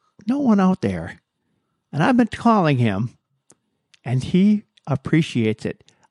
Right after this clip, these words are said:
I'm his connection now. And he, he's not that far away. I've called him a number of times and say, "I'd like to come over this week and visit."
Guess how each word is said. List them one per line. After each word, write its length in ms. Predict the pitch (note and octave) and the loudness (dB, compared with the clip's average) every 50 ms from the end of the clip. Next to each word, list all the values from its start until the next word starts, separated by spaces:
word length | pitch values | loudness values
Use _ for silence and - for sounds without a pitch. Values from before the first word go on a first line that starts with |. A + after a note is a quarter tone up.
| - | -4
I'm 280 | - C#3 D#3+ G3 B3 B3+ | 0 2 4 4 4 4
his 260 | A3 A3 C4 C4 - | 4 4 2 0 -2
connection 680 | - - - B3+ C4 D#4 D#4+ - - - - D#3 C#3+ B2+ | -6 -4 -2 0 0 0 -2 -4 -6 -4 -2 -2 -2 -2
now. 360 | A#2 G2 E2 B1 B1 - - _ _ _ _ _ _ _ _ _ _ _ _ _ _ _ _ _ - | -4 -6 -8 -10 -14 -16 -18 _ _ _ _ _ _ _ _ _ _ _ _ _ _ _ _ _ -8
And 380 | - C#3+ C3+ C3 G2+ G2+ - - _ - - | -4 -4 -2 -2 -2 -4 -8 -12 _ -12 -6
he, 280 | - F3 F3+ F3+ E3+ - _ _ - A#3+ - _ _ | -2 -2 -2 -2 -4 -8 _ _ -20 -20 -20 _ _
he's 460 | - F3 F#3+ F#3+ F#3+ F3+ D3+ - - _ _ - | -2 0 0 2 0 0 -2 -4 -10 _ _ -2
not 260 | F3+ E3 G3+ B3+ - C4 | 0 2 2 0 0 0
that 240 | A3+ G#3+ G#3+ - - | 0 0 0 0 -2
far 160 | A3 G#3 G#3+ | 0 2 2
away. 240 | G#3+ G3 F#3 E3 - | 2 2 2 0 0
I've 160 | D3 - _ | -2 -6 _
called 420 | - - B3+ C4 C#4+ D4 D4 D4+ | -6 -2 0 2 2 2 2 2
him 180 | A#3+ A3+ G#3+ G3+ _ _ _ _ _ _ - | 2 0 0 -2 _ _ _ _ _ _ -2
a 80 | E3+ | 0
number 280 | E3+ F3+ G#3+ C4 D#4 D#4 | 2 2 2 2 2 0
of 140 | A#3 - - | 0 -2 -2
times 260 | - G#3 G3 F#3+ F#3 | -2 -2 0 0 0
and 80 | F3+ | -2
say, 160 | - - F#3+ E3+ | -2 -2 -2 -2
"I'd 140 | G3 C#4 | -2 0
like 180 | F#4 G4+ G#4 - | 0 -2 -2 -2
to 100 | - G4+ | -6 -6
come 180 | - C#4 C#4 D#4 | -2 0 2 2
over 340 | E4+ F#4 F4+ F4 C4+ G3 | 2 2 2 2 2 2
this 220 | G3+ F#3+ F3+ - - | 2 2 0 0 -2
week 260 | G3+ G3+ A3 G#3+ - | -2 -2 -2 -2 0
and 140 | G#3 F#3 F3 | -2 0 2
visit." 460 | F#3 G#3+ A3 - F3 G#2+ - _ _ | 2 2 2 2 -2 -4 -6 _ _